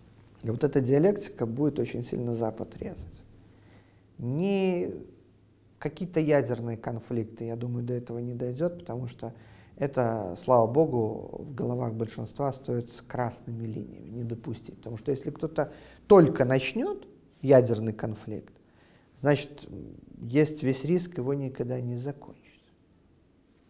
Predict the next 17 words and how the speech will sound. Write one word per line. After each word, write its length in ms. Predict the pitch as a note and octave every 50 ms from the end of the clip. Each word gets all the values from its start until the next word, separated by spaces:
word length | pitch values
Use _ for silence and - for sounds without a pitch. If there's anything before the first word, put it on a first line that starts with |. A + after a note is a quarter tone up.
| _ _ _ _ _ _ _ - - - _ - - _ _ _ _ _ - -
Этот 400 | - D#3+ C#3 - A2+ G#2 - -
момент. 460 | A2+ G#2+ G#2+ G2 F#2 - - - - - - - _ _ _ _ _ _ _ _ _ _ _ _ _ _ _ _ _ _ _ _ _ _ _ _ - - - - D#2+ E2+ E2+ F2 G2+ G#2 A2 -
Второй 420 | - - C3 C3 D3 F#3 B3 C#4+
момент, 640 | C#4 B3 A3 F#3 D3+ B2 A2 G#2+ G#2+ G#2+ - - -
я 200 | - A#2 A#2+ A#2
бы 140 | A2 G#2 A2
вот 280 | G#2+ G#2+ G#2+ G#2 G#2+ -
его 160 | A2+ A2+ A2+
тоже 320 | A2+ - A#2 G#2 A2 -
охарактеризовал 960 | G#2 G2+ - - A2 G#2+ A2 - - A#2 A2+ A#2 A#2 A#2 B2 C3 D3 F3 G3 F#3+
как, 320 | F#3+ - A#2+ - - - - - - - - - - - - - - - - - _ _ _ - -
м, 280 | - G2+ G#2 G#2 G#2 -
определенная 1080 | - - - A#2+ A2+ A2 A2 A#2+ C3 D#3 D#3+ D#3 D3+ C3+ C3+ C3+ B2+ B2+ B2 A#2+ A#2+ G#2+ - - - G1+ - - -
не 140 | A#2 A#2+ A#2+
то 160 | A#2+ - F3+
что 200 | F3 F3+ - -
усталость, 960 | - - C3 - - - - C3+ A#2+ A2 G#2 G#2 G2+ G#2+ - - - - -